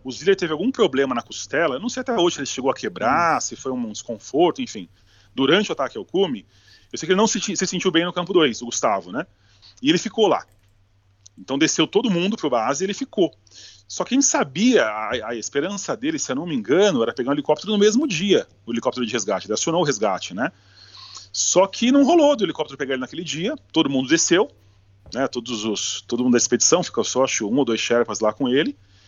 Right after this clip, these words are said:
Speaker 1: E aí, Elias, como já era de, é previsto, o tempo fechou. Mas não fechou mais ou menos, fechou, fechou.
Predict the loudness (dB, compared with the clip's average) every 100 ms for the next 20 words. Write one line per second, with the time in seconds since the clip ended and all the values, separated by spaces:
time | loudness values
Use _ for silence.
0 | _ _ 2 4 4 2 0 -2 -6 -6
1 | -8 0 2 2 -2 -2 -2 -2 -2 -2
2 | -4 -8 -14 -18 -6 -6 -4 -6 -6 -6
3 | -8 -8 _ -20 -20 _ 0 2 2 0
4 | -2 -2 0 2 0 0 _ 0 0 0
5 | 0 2 2 0 0 0 -4 -4 0 2
6 | 0 0 0 0 -2